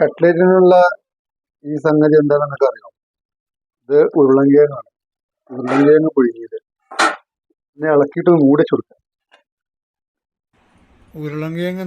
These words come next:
Speaker 2: നല്ലോണം ഞൗണ്ടെടുക്കണം ഇതേപോലെ.
Speaker 1: നമുക്ക് ഫ്രൈ ആയതുകൊണ്ട് പൊരിച്ചു പോരാ. ഇതേപോലെ ഉള്ളി, വെളുത്തുള്ളി, ഇഞ്ചി, പച്ചമുളക് എല്ലാം കൂടെ നല്ലോണം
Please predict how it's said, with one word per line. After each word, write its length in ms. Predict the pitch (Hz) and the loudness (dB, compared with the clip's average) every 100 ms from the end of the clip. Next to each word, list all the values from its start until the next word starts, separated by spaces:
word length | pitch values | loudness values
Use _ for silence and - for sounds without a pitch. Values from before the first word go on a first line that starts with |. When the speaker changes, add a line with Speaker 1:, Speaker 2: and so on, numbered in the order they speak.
| 170 | -10
Speaker 2:
നല്ലോണം 560 | 151 160 165 170 175 160 | -8 -6 -6 -6 -8 -12
ഞൗണ്ടെടുക്കണം 600 | 147 143 147 143 123 117 - | -12 -14 -12 -14 -14 -20 -20
ഇതേപോലെ. 580 | 123 131 143 123 110 113 151 - _ _ _ _ _ _ _ _ _ _ _ _ _ _ _ _ _ _ _ 165 | -20 -18 -18 -18 -20 -20 -20 -20 _ _ _ _ _ _ _ _ _ _ _ _ _ _ _ _ _ _ _ -10
Speaker 1:
നമുക്ക് 300 | 165 175 170 - | -4 0 0 0
ഫ്രൈ 240 | 165 165 185 226 190 170 | 2 2 2 2 2 4
ആയതുകൊണ്ട് 420 | 170 185 202 190 - | 4 2 -2 -8 -6
പൊരിച്ചു 300 | 156 139 165 | -4 -2 -2
പോരാ. 280 | 135 107 104 - _ _ _ _ _ _ _ _ _ _ _ _ _ _ _ _ | 0 -2 -6 -10 _ _ _ _ _ _ _ _ _ _ _ _ _ _ _ _
ഇതേപോലെ 420 | 139 165 180 185 185 165 | -2 0 2 2 4 0
ഉള്ളി, 300 | 156 160 190 - _ _ _ _ 147 | -2 0 0 0 _ _ _ _ -2
വെളുത്തുള്ളി, 560 | 143 139 - 160 165 196 226 277 | 0 0 -2 0 2 0 -2 -12
ഇഞ്ചി, 300 | 139 139 180 - | -14 -8 -6 -4
പച്ചമുളക് 600 | 131 - 135 135 135 127 - _ | -6 -6 -6 -2 0 0 -4 _
എല്ലാം 200 | 120 139 139 | -14 -8 0
കൂടെ 220 | 151 156 143 | 2 2 0
നല്ലോണം 480 | 127 135 143 143 | -2 2 2 2